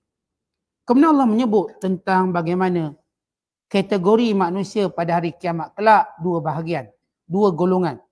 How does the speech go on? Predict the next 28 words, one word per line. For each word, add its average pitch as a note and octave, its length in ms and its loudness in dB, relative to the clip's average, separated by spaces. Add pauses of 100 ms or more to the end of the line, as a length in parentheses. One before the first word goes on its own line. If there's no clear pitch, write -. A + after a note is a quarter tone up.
(920)
yang F#3+ 160 2
sentiasa F#3+ 640 -2
ketawa F#3 640 0
riang E3+ 320 -2
gembira, D#3 480 -4 (400)
yakni E3+ 240 -2
orang-orang D#3 480 -4
yang C#3+ 80 -6
beriman. C3+ 400 -14 (920)
Dan F3+ 200 -2
orang F#3+ 280 2
yang F3 200 0
sentiasa E3+ 560 -6
merasa D3+ 360 -6
sedih E3 440 -6
dan D3+ 320 -6
penyesalan, D#3 640 0 (360)
iaitu E3+ 280 -4
orang-orang D#3 520 -2
kafir E3+ 400 -2 (420)
yang D#3 140 -6
melakukan D#3+ 600 0
segala D3+ 280 -6
pencabulan D3+ 760 -2 (1040)
hukum G#3+ 440 2
dan F3+ 160 2
hak E3+ 200 2
Allah, D3+ 280 -2